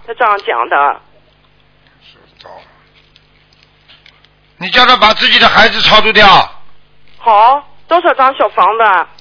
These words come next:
Speaker 2: 五十四张。
Speaker 1: 呃，五十四张。
Speaker 2: 嗯。
Speaker 1: 然后他许的这一百零八张，呃，还需要多少张？
Speaker 2: 他念多少了啦？
Speaker 1: 呃，呃，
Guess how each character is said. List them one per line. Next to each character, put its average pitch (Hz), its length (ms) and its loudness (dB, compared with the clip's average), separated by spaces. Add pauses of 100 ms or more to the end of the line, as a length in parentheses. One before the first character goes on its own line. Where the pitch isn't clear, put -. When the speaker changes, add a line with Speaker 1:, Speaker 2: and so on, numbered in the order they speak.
(960)
Speaker 2:
五 175 180 -8
十 247 180 0
四 226 280 -4
张。 214 420 2 (880)
Speaker 1:
呃， 220 200 0
五 220 160 -4
十 247 220 -10
四 254 180 -10
张。 302 300 0 (400)
Speaker 2:
嗯。 113 320 -18 (1600)
Speaker 1:
然 262 160 0
后 370 100 0
他 359 220 0
许 254 240 -4
的 285 120 0
这 330 120 2
一 294 140 0
百 262 160 2
零 240 180 2
八 294 160 2
张， 285 500 2
呃， 202 720 4 (100)
还 254 180 -4
需 - 100 -6
要 254 140 0
多 214 140 2
少 185 100 2
张？ 156 420 0 (1700)
Speaker 2:
他 160 120 -6
念 190 200 2
多 196 160 2
少 165 160 2
了 143 120 0
啦？ 131 340 0 (600)
Speaker 1:
呃， 254 360 4
呃， 254 280 0